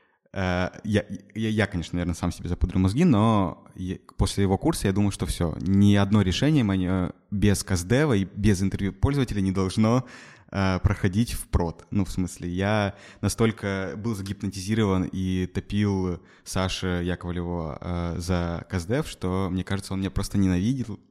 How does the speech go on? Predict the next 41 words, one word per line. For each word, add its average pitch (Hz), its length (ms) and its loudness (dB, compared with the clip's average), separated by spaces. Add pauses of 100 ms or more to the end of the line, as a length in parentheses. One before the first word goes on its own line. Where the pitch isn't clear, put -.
(100)
и 95 100 -6
ненавидит, 95 480 0
может 117 240 4
быть, 113 100 -4
до 113 80 0
сих - 260 -4
пор. 95 280 -4
<laughs> 247 1200 -2
Вот. 104 380 -2
Э, 98 340 0
ну, 113 180 4
типа, - 200 0
было, 120 240 2
правда, 98 1000 2 (220)
тяжело. 98 640 0
На 98 200 4
самом 127 220 4
деле 107 140 6
всё - 140 0
работает 98 260 0
в - 40 -8
стартапе 92 360 -4
не 85 100 2
так. - 380 -6 (260)
Когда 98 200 2
у 104 40 6
тебя 98 180 0
нет 98 220 4
пользователей 92 840 -2
вообще 90 480 2
и 87 180 2
у - 20 0
тебя 92 140 0
нет 90 140 4
продукта, 98 560 0 (320)
проверять 95 600 2 (720)
какие-то 104 320 0
интерфейсные 98 520 2
решения 123 280 4
супер - 280 -6
тяжело. 85 420 -4